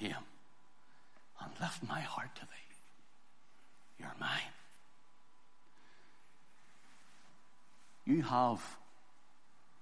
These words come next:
according to the authority not of a preacher, but of the Word of God,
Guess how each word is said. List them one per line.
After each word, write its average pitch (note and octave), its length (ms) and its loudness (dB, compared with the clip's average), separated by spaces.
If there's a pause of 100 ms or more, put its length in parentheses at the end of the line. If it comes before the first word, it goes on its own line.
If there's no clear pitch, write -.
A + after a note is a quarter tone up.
(280)
according D#3 540 12
to D3+ 160 8
the C#3 100 12
authority C#3 600 10
not B2+ 200 12
of C#3+ 140 8
a D3 60 8
preacher, C#3 540 4 (1000)
but F#2 120 0
of F2+ 100 -2
the F2+ 80 2
Word G#2+ 220 6
of G#2 140 4
God, B2 440 8